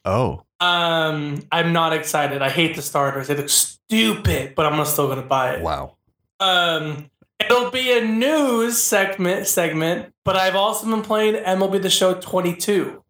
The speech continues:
Speaker 1: Okay.
Speaker 2: And I have been loving it. It has been so fun.
Speaker 1: I didn't even know it came out, but I guess it's that time of the year, so, uh,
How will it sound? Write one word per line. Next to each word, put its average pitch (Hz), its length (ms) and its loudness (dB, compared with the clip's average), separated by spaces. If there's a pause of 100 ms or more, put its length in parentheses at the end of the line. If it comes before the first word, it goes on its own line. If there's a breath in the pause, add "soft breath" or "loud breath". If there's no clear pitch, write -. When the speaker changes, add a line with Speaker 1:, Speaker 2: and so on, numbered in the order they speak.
(120)
Speaker 1:
Okay. 113 500 0
Speaker 2:
And 160 560 0 (160)
I 160 200 0
have 160 440 -2
been 160 500 0 (160)
loving 151 840 -2
it. 123 260 -10
It 147 120 -6
has 151 160 2
been 151 180 0
so 170 480 2
fun. 147 480 -4 (1160)
Speaker 1:
I 101 120 2
didn't 113 260 0
even 113 180 2
know 117 140 2
it 113 100 -2
came 120 220 -2
out, 117 300 0
but 101 220 -2
I 104 100 2
guess 113 220 2
it's 104 120 -2
that 117 180 0
time 123 200 2
of 104 40 0
the 107 80 0
year, 110 240 2
so, 101 320 2
uh, 101 220 2